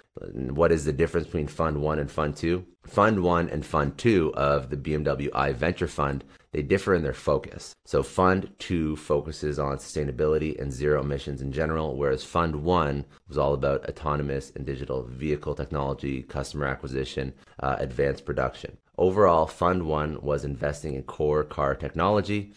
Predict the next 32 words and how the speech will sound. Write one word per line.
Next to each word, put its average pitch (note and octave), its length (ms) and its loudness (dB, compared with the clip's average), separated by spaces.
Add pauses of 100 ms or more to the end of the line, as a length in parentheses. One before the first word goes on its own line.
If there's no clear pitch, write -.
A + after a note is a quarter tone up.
(160)
Fund - 340 -2
two, F3+ 300 6
on F#2 140 6
the D2 80 2
other C#2+ 160 0
hand, C2+ 320 -4
will C#2 80 -2
be C#2+ 100 -8
focused C#2+ 480 -6
on C#2 400 -2
the C#2 100 -4
design, D2+ 640 0
manufacturing, C#2 760 -4
and C2 180 -6
building D2+ 400 0
aspects C2 540 -4 (140)
of B1+ 340 -2
car C#2+ 640 2
manufacturing. C2+ 640 -4 (300)
Um, B1+ 380 -4 (280)
and E2+ 100 4
now D#2 200 6
back D2+ 300 2
to D2 280 0
social E2 480 2
for D#2 240 0
the C#2+ 80 -2
last D2+ 600 2
story F#2+ 320 6
of D#2 80 0
the E2 60 2
day. D2+ 320 2